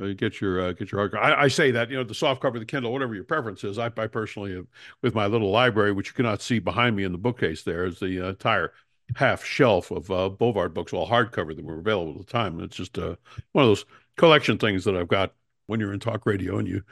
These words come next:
get a chance to, uh, uh, to talk to some of these people that are cranking out such great material. So, all right, the flag is up. Go ahead and order away at amazon dot com. We'll remind you again or nag you in just a few minutes.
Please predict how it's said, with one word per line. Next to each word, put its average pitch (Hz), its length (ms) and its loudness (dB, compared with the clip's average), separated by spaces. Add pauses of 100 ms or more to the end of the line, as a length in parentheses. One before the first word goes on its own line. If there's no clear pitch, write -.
(340)
get 113 80 6
a 95 40 4
chance 95 280 2
to, 101 260 4
uh, 90 840 -4
uh, - 40 6
to 104 100 -6
talk 110 180 4
to - 60 -4
some 101 100 6
of 92 40 2
these 95 120 0
people 101 240 2
that 95 80 -4
are 98 60 -8
cranking 101 360 0
out 98 180 -4
such - 280 -6 (460)
great 104 180 4
material. 87 560 2
So, - 160 -4 (500)
all 160 80 6
right, 131 200 8 (320)
the 104 100 -2
flag 190 300 6
is 147 120 8
up. 139 280 4 (480)
Go 120 100 4
ahead 135 240 6
and 101 240 -4
order 143 320 2
away 113 320 2
at 110 80 -2
amazon 113 460 -4
dot 101 240 -2
com. 104 280 2
We'll 95 200 -2 (100)
remind 110 420 2
you 90 120 0
again 98 280 -2
or 92 160 -4
nag 107 320 -2
you 87 100 -6
in 87 40 -8
just - 200 -16
a - 20 -20
few 95 180 -2
minutes. 95 320 -4